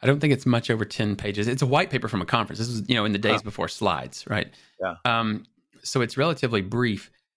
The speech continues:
Speaker 1: Here's where Waterfall went wrong. The waterfall that everyone talks about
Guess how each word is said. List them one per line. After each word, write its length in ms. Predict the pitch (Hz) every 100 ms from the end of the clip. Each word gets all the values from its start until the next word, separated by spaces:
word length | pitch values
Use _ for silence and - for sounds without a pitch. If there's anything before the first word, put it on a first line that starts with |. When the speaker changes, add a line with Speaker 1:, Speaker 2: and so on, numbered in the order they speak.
| _ _
Speaker 1:
Here's 320 | - 156 165
where 160 | 151 131
Waterfall 540 | 120 120 117 117 107
went 180 | 107 -
wrong. 360 | 90 78 95 90 - _ _ _ _ _ _ _ _ _ _ _ _ -
The 160 | 113
waterfall 760 | 107 107 165 160 - 50 50 - _ _ _ _ _
that 100 | 113
everyone 360 | 117 117 110 101
talks 300 | - 127 -
about 340 | 90 - -